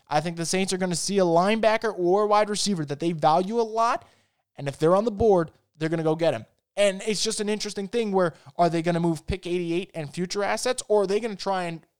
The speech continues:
just keep pick eighty-eight and use future assets to get another day, uh, you know, second or third round pick in this year's draft? I think that's the bigger debate.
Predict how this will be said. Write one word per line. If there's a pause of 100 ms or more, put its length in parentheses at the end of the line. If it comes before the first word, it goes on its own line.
just (220)
keep
pick
eighty-eight (380)
and
use
future
assets
to
get
another
day,
uh,
you
know,
second
or
third
round
pick
in
this
year's
draft?
I
think
that's
the
bigger
debate.